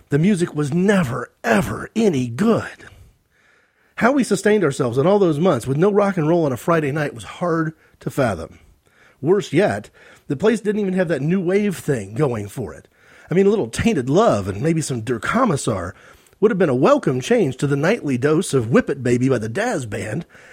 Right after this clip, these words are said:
and of course, many a thrilling tune by Michael Jackson. Further adding to the irony, none of us danced. <laughs> You know, I mean, some did.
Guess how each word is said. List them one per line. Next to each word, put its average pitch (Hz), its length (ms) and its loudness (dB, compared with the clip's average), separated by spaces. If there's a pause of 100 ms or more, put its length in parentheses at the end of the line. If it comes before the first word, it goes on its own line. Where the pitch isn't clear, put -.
(140)
and 135 140 4
of 139 80 0
course, 127 400 0 (260)
many 170 160 4
a 110 80 0
thrilling 113 420 0
tune 175 400 2
by 117 180 2
Michael 120 340 -2
Jackson. 170 580 -2 (840)
Further 202 300 0
adding 180 260 2
to 131 60 -2
the 120 120 0
irony, 151 480 -2 (600)
none 202 180 0
of 202 100 0
us 208 140 0
danced. 185 720 -4
<laughs> - 60 -20 (640)
You 175 100 6
know, 156 180 6 (300)
I 175 80 2
mean, 185 140 6
some 175 380 2
did. 92 360 -10